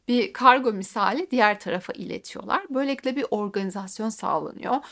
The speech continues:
Fazlalıklar atılıyor. Yani gece bizim şehirlerde çöplerin toplanması gibi beyin de aynı işi yapıyor aslında ve bu, bütün bunlar sebebiyle uykuya ihtiyacımız var. Öncelikle bunu söyleyelim. Şimdi rem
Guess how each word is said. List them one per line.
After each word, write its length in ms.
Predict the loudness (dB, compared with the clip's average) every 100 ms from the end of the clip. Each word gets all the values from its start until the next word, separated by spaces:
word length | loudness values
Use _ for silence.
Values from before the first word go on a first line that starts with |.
| -20 _
Fazlalıklar 840 | 4 6 6 4 2 4 6 6 2
atılıyor. 540 | -4 -6 -8 -4 -2
Yani 440 | 2 4 4 2 -2 -8 _
gece 280 | 0 2 0
bizim 280 | 0 0 2
şehirlerde 800 | 2 0 6 8 8 6 4 4 -10 4
çöplerin 400 | 4 8 8 8
toplanması 720 | 6 6 8 8 8 4 2
gibi 300 | 0 0 2
beyin 260 | 2 4 2
de 60 |
aynı 320 | 4 2 0
işi 220 | -6 -6 -8
yapıyor 340 | -8 -4 -2
aslında 460 | 0 -2 -2 -6 -4
ve 200 | -4 -4
bu, 40 | -8 -18
bütün 320 | -18 -2 0 0
bunlar 320 | 2 2 2
sebebiyle 460 | -2 -4 -4 -4
uykuya 480 | -2 -2 -4 -2 -4
ihtiyacımız 840 | -4 -8 -8 -6 -6 -8 -12 -12 -4
var. 200 | -4 -4 -12 _ _ -20 _ _ _ 4
Öncelikle 800 | 6 6 4 4 2 2 2 0
bunu 140 | -2
söyleyelim. 600 | -2 0 0 -2 -4 -8
Şimdi 440 | -6 -2 2 2 2 _ _ _ _ _ _ _ _ _ _ _ _
rem 340 | 8 8 8